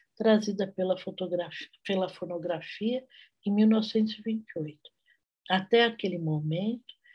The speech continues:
estudar e capturar as músicas daqueles que ainda não tinham sido reconhecidos como donos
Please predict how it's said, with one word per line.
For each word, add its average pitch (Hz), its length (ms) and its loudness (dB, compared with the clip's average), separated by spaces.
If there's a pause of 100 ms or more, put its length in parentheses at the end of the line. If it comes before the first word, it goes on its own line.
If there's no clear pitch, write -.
(200)
estudar 170 720 -4
e 156 80 -6
capturar 175 680 -4
as 165 260 -6
músicas 220 640 -2
daqueles 180 520 -6
que - 120 -6
ainda 175 260 0
não 185 220 -4
tinham 180 320 -8
sido 180 360 -8 (460)
reconhecidos 185 1040 -6
como 175 380 -6
donos 220 400 8